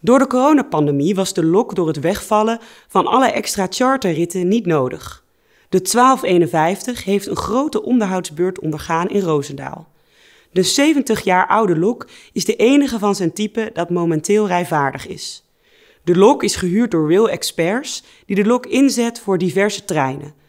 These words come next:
zoals afgelopen zaterdag voor de I G S O-trein tussen Zandvoort en Haarlem. Klein detail: de E C M, ofwel degene die verantwoordelijk is voor het onderhoud, is gewijzigd van Fairtrains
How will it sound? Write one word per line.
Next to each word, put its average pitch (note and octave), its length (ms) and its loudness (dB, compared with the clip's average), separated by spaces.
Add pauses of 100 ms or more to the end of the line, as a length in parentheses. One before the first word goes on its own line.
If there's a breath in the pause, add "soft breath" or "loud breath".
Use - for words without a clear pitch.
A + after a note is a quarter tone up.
(280)
zoals F3+ 300 0
afgelopen E3+ 520 0
zaterdag G3+ 680 -2
voor F3 200 -2
de E3 280 -2
I G#3+ 140 -4
G E3+ 340 -2
S - 80 -6
O-trein G#3+ 600 -2 (280 loud breath)
tussen F#3 260 -4
Zandvoort F#3 520 2
en F3 120 0
Haarlem. C#3 460 -4 (720)
Klein A#3 260 4
detail: F3+ 500 0 (300 loud breath)
de - 200 -2
E G#3+ 60 6
C A3 120 0
M, E3+ 360 2 (440 loud breath)
ofwel F3 540 0
degene G#3+ 420 0
die E3+ 120 -2
verantwoordelijk E3+ 640 0
is D#3+ 280 -6
voor - 160 -8
het - 160 -10
onderhoud, F#3 680 0
is - 160 -4
gewijzigd A#3 640 -4
van D#3+ 140 -4
Fairtrains G#3+ 800 -2